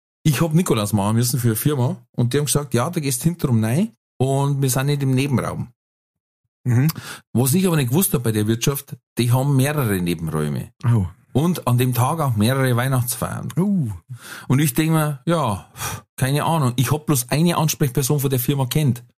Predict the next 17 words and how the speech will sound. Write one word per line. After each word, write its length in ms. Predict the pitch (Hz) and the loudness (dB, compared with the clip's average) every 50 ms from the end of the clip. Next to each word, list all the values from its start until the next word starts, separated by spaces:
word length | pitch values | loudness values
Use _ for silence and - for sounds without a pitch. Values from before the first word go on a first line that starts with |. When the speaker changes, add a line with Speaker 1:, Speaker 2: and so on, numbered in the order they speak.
| _ - - | _ -12 -8
Speaker 2:
Ja. 140 | 113 113 113 120 - - - - | -6 -4 -4 -4 -6 -8 -6 -4
Speaker 1:
Jetzt 180 | 131 123 123 | -2 0 0
war 160 | 120 123 120 | 0 0 0
der 140 | 127 135 135 | 0 0 0
nicht 180 | 135 135 135 123 | 0 0 0 0
heraus 380 | 151 147 151 170 180 170 - | 0 0 0 0 0 0 0
gestanden. 500 | - 117 - - 104 95 92 90 87 87 - _ _ _ _ _ _ _ - _ _ _ | 0 -2 0 0 -2 -2 -2 -2 -2 -4 -6 _ _ _ _ _ _ _ -20 _ _ _
Handy, 580 | - 117 120 127 135 147 156 175 175 180 180 165 156 | -2 0 0 2 2 2 0 2 0 0 0 -2 -2
<laughs> 40 | 120 | -2
weiß 240 | 117 123 143 139 | 0 0 0 0
ich 80 | 156 151 | 0 0
nicht, 100 | 151 147 | 0 0
ob's 180 | 139 123 120 - | -2 -2 -4 -2
damals 260 | 135 127 135 139 127 | -2 -2 0 0 -2
schon 180 | 120 - 123 - | -2 -2 -4 -4
gegeben 280 | - 90 113 151 147 170 | -4 -2 -2 0 0 0
hat. 320 | 190 180 - - - _ | -2 -4 -6 -10 -20 _